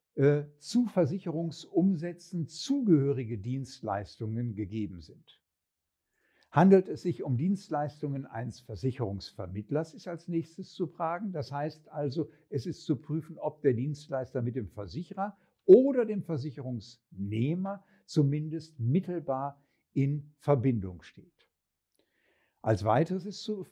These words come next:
äh, fragen, ob die Tätigkeit wesentliche Aspekte der Versicherungsvermittlungstätigkeit, äh, erfasst.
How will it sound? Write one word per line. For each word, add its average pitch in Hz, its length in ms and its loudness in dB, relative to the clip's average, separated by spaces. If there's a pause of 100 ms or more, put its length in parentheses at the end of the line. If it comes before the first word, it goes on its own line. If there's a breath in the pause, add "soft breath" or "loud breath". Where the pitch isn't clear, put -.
(140)
äh, 165 340 2
fragen, 165 540 -6
ob 190 320 -2
die 165 180 -4
Tätigkeit 151 840 -4
wesentliche 170 640 -2
Aspekte 135 640 -6
der 120 140 -2
Versicherungsvermittlungstätigkeit, 104 2250 -10
äh, 120 240 -2
erfasst. - 600 -10